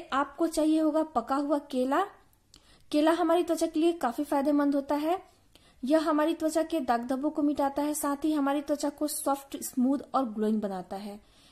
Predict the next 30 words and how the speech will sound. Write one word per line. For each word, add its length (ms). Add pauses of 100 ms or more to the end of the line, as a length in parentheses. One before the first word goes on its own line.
(200)
इससे 260
आपकी 260
त्वचा 320
की 240 (480)
बारीक 380
लाइनें, 460
झुर्रियां 560
बहुत 320
ही 100
तेजी 240
से 140
दूर 220
होते 280
हैं 240 (680)
और 140
आपकी 440
त्वचा 260
पर 200
अगर 280
झाइयां 480
हैं 160
तो 140
उसे 160
दूर 160
करने 280
में 140
काफी 280
मदद 300
करता 320
है। 260